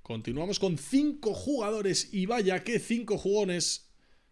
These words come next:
los que tenemos por aquí, Alberto. Una auténtica maravilla. Lidera Jokiminen, el finlandés, con un estacazo brutal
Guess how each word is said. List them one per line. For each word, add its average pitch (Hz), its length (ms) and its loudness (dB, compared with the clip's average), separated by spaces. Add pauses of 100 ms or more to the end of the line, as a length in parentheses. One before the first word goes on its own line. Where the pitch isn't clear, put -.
(140)
los 165 260 -2
que 175 140 0
tenemos 202 340 -4
por 190 140 0
aquí, 185 220 2
Alberto. 175 580 -2
Una 247 340 -4
auténtica 208 840 -2
maravilla. 185 600 0
Lidera 190 760 2
Jokiminen, 196 640 2
el 170 80 0
finlandés, 190 680 0 (520)
con 127 300 -2
un 220 120 0
estacazo 170 460 -2
brutal 165 840 2